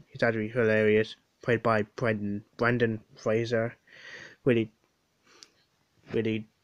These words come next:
done, done a good job. Enjoyable. And also there are two Doctor actors in this series,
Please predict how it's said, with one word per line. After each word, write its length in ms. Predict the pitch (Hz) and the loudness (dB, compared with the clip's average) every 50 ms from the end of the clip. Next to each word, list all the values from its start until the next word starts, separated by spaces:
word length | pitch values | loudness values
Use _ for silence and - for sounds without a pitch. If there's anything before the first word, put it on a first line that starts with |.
| _ _ _ _ _ - | _ _ _ _ _ -6
done, 340 | - 117 113 110 110 117 123 - _ _ _ _ _ | -4 -4 -4 -4 -6 -10 -14 -18 _ _ _ _ _
done 200 | - 127 123 120 | -2 -2 0 0
a 40 | 117 | -2
good 200 | 110 117 113 104 | -2 -4 -4 -2
job. 340 | - 117 113 127 151 156 - - _ _ - - - - - - - - - _ _ _ _ _ _ _ _ _ _ _ _ _ _ - | 0 2 4 4 2 2 0 -10 _ _ -20 -20 -20 -20 -20 -20 -20 -20 -20 _ _ _ _ _ _ _ _ _ _ _ _ _ _ -14
Enjoyable. 540 | 120 104 - 107 107 110 117 131 156 175 165 - - - - - _ _ _ | -14 -12 -8 -6 -6 -4 -2 -2 -2 -2 -4 -8 -14 -20 -20 -20 _ _ _
And 460 | - 147 160 165 156 151 160 165 156 - - _ _ _ _ _ | -2 0 2 4 4 2 2 0 -4 -8 -16 _ _ _ _ _
also 320 | 147 160 170 156 160 143 135 | 2 4 4 4 4 4 4
there 140 | 139 135 | 4 4
are 60 | 127 127 | 4 2
two 560 | - - - 247 247 190 135 127 139 147 - _ _ _ _ | -2 0 4 6 8 8 8 8 4 2 -2 _ _ _ _
Doctor 280 | - 135 - - - 139 | -2 -2 0 -2 -2 0
actors 640 | 143 156 - - - 123 110 120 160 170 - - - | 0 -2 -2 -4 -4 0 2 4 4 2 0 -6 -6
in 120 | - 120 | -4 -4
this 180 | 107 107 - - | -4 -4 -6 -4
series, 380 | - 113 107 120 151 160 - | -2 0 2 2 2 0 -2